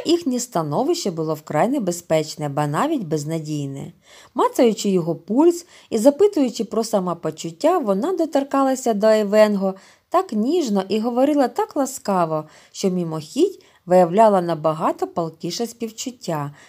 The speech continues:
ніж їй самій хотілося. Голос її затинався, рука тремтіла, отож тільки холодне звертання Айвенго: «А то це ти, ласкава дівчино», змусило Ребеку схаменутися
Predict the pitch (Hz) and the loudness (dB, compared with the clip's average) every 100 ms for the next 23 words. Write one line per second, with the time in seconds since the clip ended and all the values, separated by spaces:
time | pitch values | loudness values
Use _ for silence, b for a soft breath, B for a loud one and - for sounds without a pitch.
0 | B 180 185 - 147 233 - 214 170 156 | B -2 -2 -2 -4 -4 -2 -2 -2 -6
1 | 156 175 170 156 147 143 - 139 143 - | -4 -6 -6 -10 -8 -8 -10 -14 -14 -18
2 | b b b 226 381 427 381 277 254 254 | b b b -4 2 2 2 0 2 2
3 | 202 202 196 175 160 156 - 156 165 208 | 2 0 -2 -2 -4 -4 -4 -2 -2 -2
4 | 370 370 190 170 160 247 269 226 214 B | -2 0 -2 -4 -4 -2 2 2 -2 B
5 | B 208 262 262 - 403 403 302 277 202 | B -2 0 -2 2 2 4 0 0 0
6 | 202 349 370 262 226 240 240 233 240 - | 2 0 0 0 -2 0 2 2 0 -2
7 | 269 240 208 160 147 151 151 b b b | -2 2 2 2 -2 -6 -8 b b b
8 | 220 202 - 170 202 208 359 403 233 - | -2 0 0 -4 -4 -2 0 2 2 0
9 | 190 180 226 202 190 151 156 151 147 b | -2 0 -2 -2 -4 -4 -10 -10 -12 b
10 | b 160 156 233 - 370 320 294 247 277 | b -8 -4 -4 -2 2 4 4 4 2
11 | 269 - 277 302 277 170 147 151 - 147 | 0 -2 0 0 0 0 -2 -6 -6 -8